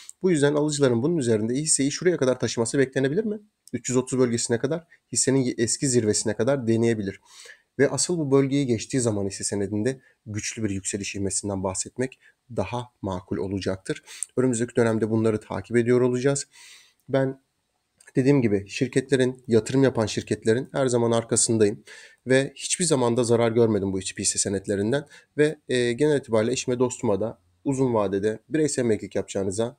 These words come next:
ne bileyim faize para yatıracağınıza hisse senetlerine para yatırın. Bence en güzel şey bu. E, uzun dönemde her zaman iyi pazan-, kazançlar getirdi çünkü bu hisse senetleri.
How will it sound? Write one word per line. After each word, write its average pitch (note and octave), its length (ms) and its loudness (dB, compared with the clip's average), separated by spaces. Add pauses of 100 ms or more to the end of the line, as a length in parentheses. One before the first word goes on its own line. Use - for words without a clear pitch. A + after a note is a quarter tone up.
ne D3 100 0
bileyim B2 200 0
faize C3+ 340 0
para G#2+ 200 0
yatıracağınıza G2 640 -2 (360)
hisse D3 200 -2
senetlerine G2+ 440 -2
para F#2+ 240 -2
yatırın. G#2 340 -4 (380)
Bence B2 240 2
en B2 140 4
güzel A2+ 240 2
şey G#2+ 280 0
bu. A2 240 -2 (180)
E, G2+ 300 0
uzun G#2+ 260 0
dönemde A2 360 2
her A2+ 120 -2
zaman G#2 320 -2 (480)
iyi A#2 200 0
pazan-, G#2 320 -2
kazançlar G#2+ 440 0
getirdi F#2+ 360 -4
çünkü - 260 -8
bu F#2+ 60 -2
hisse - 180 -4
senetleri. G2+ 500 -4